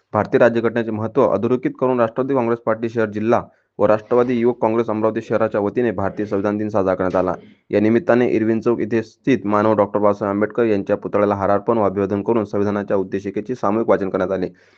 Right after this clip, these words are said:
भारतीय संविधानाने देशाला स्वतंत्र, समता, बंधुत्व, न्याय ही लोकशाही मूल्ये बहाल केली असल्याने देशातील प्रत्येक नागरिकाला स्वतंत्र भारतात राहण्याचा समान अधिकार आहे,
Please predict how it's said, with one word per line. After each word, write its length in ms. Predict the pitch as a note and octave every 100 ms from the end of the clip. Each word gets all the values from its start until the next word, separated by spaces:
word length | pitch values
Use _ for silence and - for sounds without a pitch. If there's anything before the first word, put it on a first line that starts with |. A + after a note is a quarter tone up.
| _ _
भारतीय 280 | A#2 A#2 D#3
संविधानाने 440 | D3 B2+ C3 C3 C3
देशाला 320 | A#2+ B2 A#2+
स्वतंत्र, 360 | A#2+ A#2 B2
समता, 280 | B2 A#2 G#2+
बंधुत्व, 460 | G#2+ G#2 G#2 G#2+ A2+
न्याय 280 | G#2 G#2+ G#2+
ही 200 | G#2+ G2+
लोकशाही 320 | G2+ - A2+
मूल्ये 300 | G2+ G2+ G2+
बहाल 220 | F#2 F#2+
केली 220 | F#2+ F#2+
असल्याने 360 | F#2+ G#2+ A2+ F#2 - _ -
देशातील 320 | A2+ A2+ A#2+
प्रत्येक 340 | B2+ A#2+ - C3+
नागरिकाला 400 | A#2 A2+ A2 A2
स्वतंत्र 360 | A2 A#2 B2
भारतात 500 | A#2 A#2 - A#2 A2
राहण्याचा 400 | G#2+ G2+ G2+ G2+
समान 300 | G2+ G2 A2+
अधिकार 300 | A2+ F#2+ F#2+
आहे, 180 | F#2 F#2